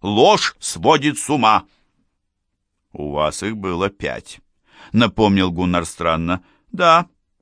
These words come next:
все должно было закончиться печально". "Верно. Но две любовницы одновременно в самый раз?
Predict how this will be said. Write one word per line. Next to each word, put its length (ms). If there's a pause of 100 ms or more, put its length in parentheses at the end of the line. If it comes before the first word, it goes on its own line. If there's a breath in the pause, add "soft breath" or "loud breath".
(320)
все 280
должно 460
было 260
закончиться 720
печально". 680 (1160)
"Верно. 640 (680)
Но 220
две 320
любовницы 720
одновременно 1120
в 80
самый 400
раз? 400